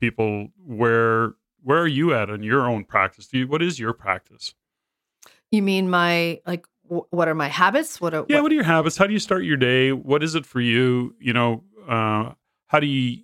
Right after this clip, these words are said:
Speaker 1: how do you work on, how do you do the work on yourself? What kind of things are you doing that is consistent?
Speaker 2: Well, consistently, I meditate. I practice transcendental meditation, T M, twice a day, twenty minutes twice a day. I wake up in the morning.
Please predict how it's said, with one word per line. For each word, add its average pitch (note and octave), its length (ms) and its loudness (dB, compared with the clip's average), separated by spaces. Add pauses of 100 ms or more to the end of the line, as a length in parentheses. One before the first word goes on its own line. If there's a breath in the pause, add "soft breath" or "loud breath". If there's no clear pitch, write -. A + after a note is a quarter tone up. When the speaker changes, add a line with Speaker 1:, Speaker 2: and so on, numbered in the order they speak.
Speaker 1:
how C#3+ 160 0
do D3 60 0
you B2 280 2
work A#2 400 0
on, A#2 720 -4
how D3 100 2
do F3 60 2
you F3 60 2
do F3+ 100 0
the D#3 80 2
work C#3 260 2
on C3 120 2
yourself? A2+ 360 -2
What A#2 120 -2
kind B2 180 0
of A#2 100 -4
things A#2+ 240 -4
are A2 80 -2
you A#2 200 -2
doing G#2+ 320 -4
that G2+ 180 -4 (260)
is A#2 140 -8
consistent? G#2+ 540 -14 (520 soft breath)
Speaker 2:
Well, G3+ 140 -2
consistently, F#3+ 680 -6
I F#3 240 2
meditate. E3+ 520 -6
I E3 120 -6
practice D#3+ 440 -8
transcendental D#3 600 -8
meditation, E3+ 540 -8
T F#3 200 -6
M, E3 320 -4
twice E3+ 260 -6
a D#3 60 -8
day, E3 220 -6
twenty E3 240 -10
minutes D#3+ 260 -10
twice - 240 -14
a D3+ 40 -12
day. E3 380 -4
I D#3 120 -4
wake D#3+ 240 -4
up D#3+ 160 -6
in F3 60 -6
the F3 40 -4
morning. E3 540 -6